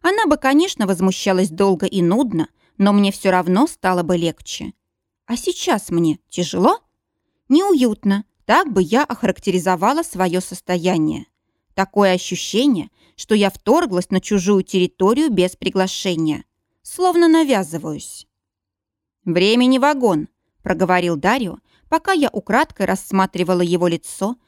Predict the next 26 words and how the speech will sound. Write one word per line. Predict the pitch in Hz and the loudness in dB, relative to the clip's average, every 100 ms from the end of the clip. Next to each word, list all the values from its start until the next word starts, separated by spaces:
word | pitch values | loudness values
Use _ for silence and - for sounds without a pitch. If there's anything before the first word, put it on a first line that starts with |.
| _ _ | _ _
в | - | -6
поисках | - 311 349 - 190 - | 0 2 0 -4 -12 -10
признаков | - 254 330 208 180 - | -2 0 0 -2 -2 -2
недовольства. | 180 175 185 180 165 - - 160 220 - _ _ _ _ _ - | 0 2 0 0 -2 -6 -16 -14 -16 -20 _ _ _ _ _ -8
«Жду | 165 156 226 | -4 0 0
тебя | 247 220 240 | 0 -2 0
внизу, | 254 277 226 175 - _ _ | 0 0 -4 -8 -10 _ _
а | - | -4
потом | 311 339 339 339 | -2 -2 0 0
поведу | 320 285 254 302 | 0 0 0 0
обедать». | 269 214 175 147 151 - - _ _ _ _ _ _ - | -2 0 -2 -2 -10 -16 -20 _ _ _ _ _ _ -8
Похоже, | 165 - 277 370 - - _ | -6 0 0 0 -8 -16 _
всё | - 185 | -8 -6
в | 175 | -4
порядке, | 202 233 202 - - - _ _ _ - | -4 -2 -4 -8 -20 -20 _ _ _ -2
и | |
Дарио | 254 381 370 247 | 0 2 2 2
не | 196 180 | 2 2
думает | 170 320 339 320 | 2 4 4 2
ни | 190 175 | 0 0
о | |
чём | 175 - 180 | -2 -2 -2
таком. | - 180 - 180 156 196 _ _ _ _ _ | -2 -8 -4 -2 -2 -6 _ _ _ _ _
Сколько | - - 415 359 208 | -20 -4 -2 0 2
ни | 196 | 2
борюсь, | 170 180 180 277 - | 2 2 0 -2 -8